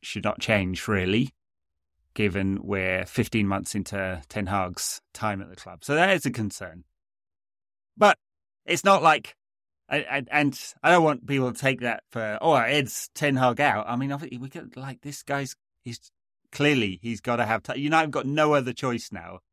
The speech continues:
And what do they do? Go back to the blueprint of the last ten years, fire the manager and bring some other guy in. Yeah, and, and we're in September. Maybe, maybe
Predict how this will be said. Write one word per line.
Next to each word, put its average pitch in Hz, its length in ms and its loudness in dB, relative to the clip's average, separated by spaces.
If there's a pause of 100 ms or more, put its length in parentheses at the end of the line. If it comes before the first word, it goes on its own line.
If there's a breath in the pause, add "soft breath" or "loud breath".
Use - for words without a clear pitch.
And 143 100 0
what 143 100 2
do 135 80 -4
they 131 140 0
do? 120 180 -2
Go 117 200 -4
back 117 200 -2
to - 100 -14
the 107 220 -4 (600)
blueprint 117 480 -2
of 104 100 -8
the 110 80 -4
last 110 220 -2
ten 110 220 0
years, 107 280 -4
fire 113 280 2
the 104 60 -4
manager 107 340 -2
and 98 100 -8
bring 104 140 -4
some 107 180 -6
other 120 200 -2
guy 85 320 -12
in. 90 140 -18 (680)
Yeah, 82 300 -12
and, 123 220 2
and 139 140 2
we're 151 100 6
in 139 80 4
September. 90 680 -8 (120)
Maybe, 113 580 -4
maybe 120 680 -2